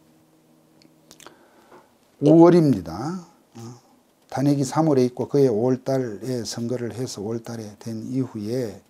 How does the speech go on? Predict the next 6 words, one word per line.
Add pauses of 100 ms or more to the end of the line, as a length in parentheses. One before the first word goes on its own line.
(380)
지금까지
현재
아홉
분의
헌법재판관
중에서,